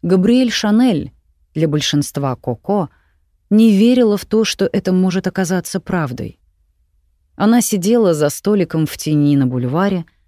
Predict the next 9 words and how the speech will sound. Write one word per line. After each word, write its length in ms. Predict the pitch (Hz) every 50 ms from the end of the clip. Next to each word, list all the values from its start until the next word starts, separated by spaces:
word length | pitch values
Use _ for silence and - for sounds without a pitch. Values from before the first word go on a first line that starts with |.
| _ _ _
и 80 | - -
смотрела 540 | - - 233 226 208 - 196 208 202 185 175
на 180 | 170 165 165
море. 400 | 160 147 127 110 110 - - - - _ _ _ _ _ _ _ _ _ _ _ _ _ _ _ _ _ _ _ _ _ _ _ _ _
Перед 280 | - 220 220 240 196 214
ней 140 | 302 302 285
стояла 520 | - - 220 208 220 226 233 233 220 208
чашка 420 | - - 208 208 202 208 - 190 185
чая, 580 | - - - 254 233 175 143 131 - 147 135